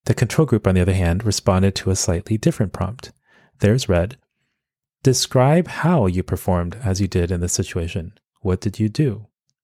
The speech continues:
It's subtle at first glance, but the two are quite different, right? The first implies a successful performance, presupposes that this had something to do with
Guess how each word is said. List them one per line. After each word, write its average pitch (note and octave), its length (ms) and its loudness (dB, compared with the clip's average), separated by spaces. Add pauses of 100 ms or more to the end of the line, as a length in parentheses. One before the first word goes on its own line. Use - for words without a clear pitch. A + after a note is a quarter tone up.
(960)
It's C3 200 0
subtle E3 340 4
at G2 80 -4
first F2+ 220 -4
glance, F2 280 -4
but G2+ 140 -4
the G#2+ 80 0
two - 240 -4
are - 180 -4
quite F#2 160 0
different, G2+ 420 -6
right? F#2 280 -6 (560)
The B2+ 80 0
first E3+ 380 0
implies A#2 540 2
a G#2+ 40 -2
successful - 500 -2
performance, E2+ 640 -4 (360)
presupposes B2+ 920 0
that F#2+ 180 -2
this B2+ 180 -2
had B2 180 0
something D3 340 0
to F3+ 80 2
do C3 240 2
with G#2 180 2